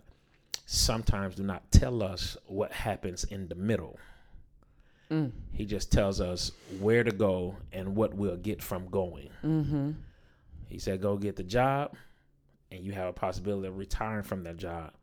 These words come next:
Speaker 1: But what happens in the middle? Right?
Speaker 2: Mm-hmm.
Speaker 1: Uh, or he tells us, you know, uh, "Go to school, you'll get the degree from going to school." But what happens when I wanna quit <laughs> going to school,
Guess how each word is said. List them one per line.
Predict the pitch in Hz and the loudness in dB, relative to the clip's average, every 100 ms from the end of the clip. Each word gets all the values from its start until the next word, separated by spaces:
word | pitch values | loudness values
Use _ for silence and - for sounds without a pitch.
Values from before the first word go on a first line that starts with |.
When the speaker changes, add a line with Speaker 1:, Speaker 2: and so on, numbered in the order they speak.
| _ _ _ | _ _ _
Speaker 1:
But | 104 | 0
what | 101 104 | 2 2
happens | 107 92 95 92 | 0 -2 -4 -4
in | 90 | -6
the | 90 | -4
middle? | 110 101 - - - - - - _ _ _ _ _ _ - - _ | -2 -2 -4 -16 -20 -20 -20 -20 _ _ _ _ _ _ -20 -20 _
Right? | 120 110 113 - - | -4 -2 -2 -6 -6
Speaker 2:
Mm-hmm. | 170 165 226 - - | -2 -2 -4 -8 -10
Speaker 1:
Uh, | - 98 92 90 | -4 -2 -2 -4
or | - 90 | -4 -4
he | 90 | 0
tells | - 101 98 | 2 4 2
us, | 95 95 | -2 -4
you | 95 | -6
know, | 92 95 98 | -6 -6 -8
uh, | 90 87 87 87 85 90 90 | -8 -6 -6 -8 -10 -12 -4
"Go | 101 104 | -2 0
to | 110 | -2
school, | - 131 131 151 170 151 - - | -2 0 0 0 -6 -10 -18 -14
you'll | 104 95 | -10 -6
get | 101 101 | -6 -6
the | |
degree | 101 - 120 147 156 107 | -4 -6 -2 0 0 -2
from | - 98 92 | -6 -8 -6
going | 101 92 87 | -6 -6 -6
to | 85 | -8
school." | - 92 73 80 - _ _ _ _ _ | -6 -6 -6 -14 -18 _ _ _ _ _
But | - | -2
what | 113 110 | 2 2
happens | 113 104 101 98 92 - - - - - - - - - - | 2 -2 -2 -4 -6 -10 -10 -14 -20 -20 -20 -20 -18 -18 -10
when | 98 | -4
I | 95 | -2
wanna | 98 92 | 0 -2
quit | - - 160 135 95 | -4 4 6 6 0
<laughs> | - | -4
going | - - - | -4 -8 -6
to | |
school, | - - 113 - 98 | -6 -4 -4 -2 -2